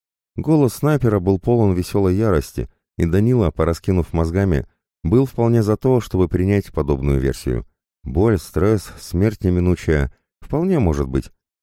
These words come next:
и от меньшего люди блаженными становились. Но тут снайпер перестал отплясывать странный шаркающий танец,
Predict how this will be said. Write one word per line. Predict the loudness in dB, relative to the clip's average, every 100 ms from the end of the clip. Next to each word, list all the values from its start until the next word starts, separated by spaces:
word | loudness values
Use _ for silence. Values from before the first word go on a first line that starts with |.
| -4
и | 0
от | 0 2
меньшего | 0 0 0 2
люди | 2 2
блаженными | 2 2 2 0 0 0
становились. | -2 -2 0 0 -2 -6 -12 _ _ _ _ -4
Но | 0
тут | 0 0
снайпер | 0 0 0 0
перестал | 0 0 0 0 0
отплясывать | 0 -2 0 -2 -2
странный | -4 -2 0 0
шаркающий | 0 -4 -2 -2 -2 -4
танец, | -2 0 0 -4